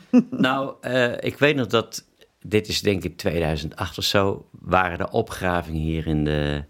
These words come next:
Speaker 2: moesten ze nieuwe gasbuizen aanleggen. En toen, eh, f-, mocht ik dat meenemen, dat staal. Dat was helemaal verweerd. Maar er was één, en dat was precies de vorm van een stemvork.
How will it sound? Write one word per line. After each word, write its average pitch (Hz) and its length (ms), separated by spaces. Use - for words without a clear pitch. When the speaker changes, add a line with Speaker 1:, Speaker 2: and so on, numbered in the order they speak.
Speaker 2:
moesten 85 340
ze 82 100
nieuwe 87 280
gasbuizen 69 920
aanleggen. 65 640
En 85 240
toen, 92 420
eh, 65 240
f-, - 240
mocht 107 360
ik 87 140
dat 82 140
meenemen, 85 680
dat 78 160
staal. 87 460
Dat - 100
was - 160
helemaal 76 260
verweerd. 73 540
Maar 85 120
er 90 60
was 95 240
één, 120 340
en - 80
dat 95 100
was - 120
precies - 300
de - 80
vorm 123 220
van 110 100
een 113 60
stemvork. 78 760